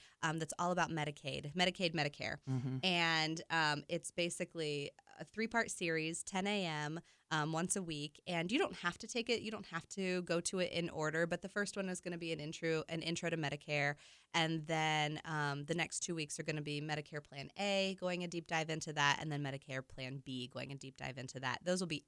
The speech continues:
Speaker 1: at the Orange Branch Library, but they're actually brought to you by the experts at Source Point who deal with it every day.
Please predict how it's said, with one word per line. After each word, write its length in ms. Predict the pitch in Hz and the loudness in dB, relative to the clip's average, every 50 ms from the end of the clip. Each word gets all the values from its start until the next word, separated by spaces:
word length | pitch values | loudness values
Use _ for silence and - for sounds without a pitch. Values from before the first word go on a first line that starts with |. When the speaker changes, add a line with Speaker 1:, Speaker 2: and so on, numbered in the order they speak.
| _ - | _ 4
Speaker 1:
at 180 | 185 190 - 170 | 4 6 4 2
the 120 | 170 160 | -2 -4
Orange 320 | - 165 165 165 165 151 - | 0 0 0 0 0 -2 -2
Branch 280 | - 143 139 147 - - | -2 -2 -2 -2 -2 -2
Library, 500 | 139 139 139 139 139 135 - 117 127 135 - - - _ - | -2 -2 0 -2 -2 -4 -4 -4 -4 -6 -8 -14 -8 _ -2
but 100 | 165 - | 0 2
they're 100 | 170 165 | 4 6
actually 320 | 160 160 156 - - 156 | 6 4 4 4 2 0
brought 260 | 151 156 156 143 - - | 2 4 4 4 2 0
to 140 | - - 226 | 0 0 2
you 380 | 214 175 147 147 143 139 135 - - - _ - | 2 2 2 2 2 2 0 -2 -6 -12 _ 2
by 140 | 160 151 147 | 4 4 4
the 140 | 143 143 | 4 2
experts 400 | 131 135 - - - 135 131 - | 0 0 -2 -6 -6 -6 -6 -6
at 60 | - - | -8 -10
Source 200 | - 120 113 - | -10 -10 -12 -14
Point 280 | - - 143 131 - 139 | -12 -10 -10 -10 -6 -4
who 80 | 147 151 | -4 -4
deal 160 | 143 143 127 | -2 -2 -4
with 140 | 131 135 - | -4 -6 -6
it 60 | - | -6
every 200 | 123 117 117 113 | -6 -6 -6 -8
day. 300 | 113 - - - 175 180 | -8 -8 -8 -8 -8 -10